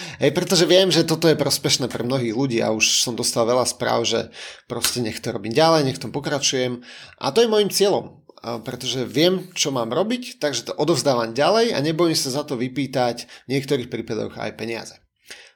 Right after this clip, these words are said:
Poďme ďalej. Siedmy bod. Bohatí ľudia veria výroku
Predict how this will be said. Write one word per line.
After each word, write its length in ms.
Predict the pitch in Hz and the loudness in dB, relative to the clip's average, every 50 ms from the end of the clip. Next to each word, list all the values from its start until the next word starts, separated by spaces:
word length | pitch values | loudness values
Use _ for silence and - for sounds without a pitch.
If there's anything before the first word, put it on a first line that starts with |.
| _ _ _ - - | _ _ _ -8 -6
Poďme 240 | 135 139 156 156 135 | -4 -2 -2 0 0
ďalej. 480 | 131 117 - - - - - _ _ | 0 0 -2 -4 -8 -14 -20 _ _
Siedmy 560 | - - - - - 160 165 185 185 214 202 185 | -6 -2 0 0 2 4 4 4 4 4 2 2
bod. 380 | 147 160 160 175 180 175 - - - - - - - - _ | 4 4 4 4 2 0 -4 -14 -16 -20 -20 -20 -20 -16 _
Bohatí 400 | - 156 175 196 190 190 175 170 | 0 4 4 4 4 4 2 4
ľudia 560 | 170 180 185 156 156 175 165 160 151 - - 131 | 4 4 2 4 4 4 4 4 4 2 -4 -8
veria 480 | - 139 165 170 170 170 165 156 143 | -2 0 0 2 2 2 2 2 2
výroku 720 | 131 117 139 147 156 156 160 151 156 - - 139 135 - - | 2 0 0 0 0 0 0 -2 -4 -6 -6 -6 -6 -6 -8